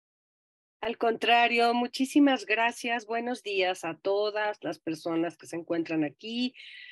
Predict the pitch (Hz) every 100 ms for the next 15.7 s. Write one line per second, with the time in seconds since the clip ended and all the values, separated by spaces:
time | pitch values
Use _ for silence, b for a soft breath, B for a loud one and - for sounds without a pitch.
0 | B - 202 202 208 202 214 208 208 202
1 | 208 190 185 180 185 196 190 185 - 170
2 | - 196 190 185 190 180 175 175 170 165
3 | 170 170 170 160 170 - 208 233 247 254
4 | 233 233 - 330 - - _ _ 220 247
5 | 254 254 - 240 262 - B B B 208
6 | 208 220 - 208 226 233 - 226 226 -
7 | - 220 214 214 208 196 - 196 196 -
8 | 214 220 220 214 B B B _ - 185
9 | 180 175 175 170 156 196 196 214 220 196
10 | - 220 226 226 214 190 214 202 202 190
11 | 190 180 180 - 180 180 185 208 214 -
12 | 208 202 190 170 160 131 165 160 - 160
13 | - 175 170 170 165 160 151 - 180 170
14 | - 214 185 185 196 254 269 220 - 175
15 | 170 165 185 185 165 170